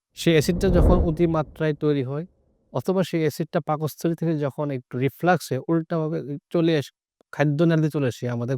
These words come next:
গলায় চলে আসে, তখন কিন্তু বুক জ্বালা পোড়া হচ্ছে এবং আমাদের বুক ব্যথা অথবা বুকের চাপ এক ধরনের মানে, আহ, বুকে প্রচণ্ড ব্যথার মতো মনে হচ্ছে।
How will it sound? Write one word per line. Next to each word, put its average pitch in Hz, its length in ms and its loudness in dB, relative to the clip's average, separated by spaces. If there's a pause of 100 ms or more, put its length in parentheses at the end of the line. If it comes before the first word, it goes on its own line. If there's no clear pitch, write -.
গলায় 127 360 0
চলে 131 240 -2
আসে, 135 320 -6 (600)
তখন 160 260 2
কিন্তু 180 280 4
বুক 143 200 0 (100)
জ্বালা 127 240 2
পোড়া 120 200 6
হচ্ছে 110 300 -2 (180)
এবং 120 260 -6
আমাদের 120 320 -4 (200)
বুক 117 180 0
ব্যথা 117 440 -4
অথবা 113 160 -4
বুকের 117 340 -4
চাপ 117 200 -4
এক 113 180 -6
ধরনের 117 280 -4
মানে, 110 220 -6 (680)
আহ, 123 100 -2
বুকে 120 280 -2
প্রচণ্ড 139 420 0
ব্যথার 120 320 -2
মতো 110 200 -6
মনে 107 180 -6
হচ্ছে। 101 280 -14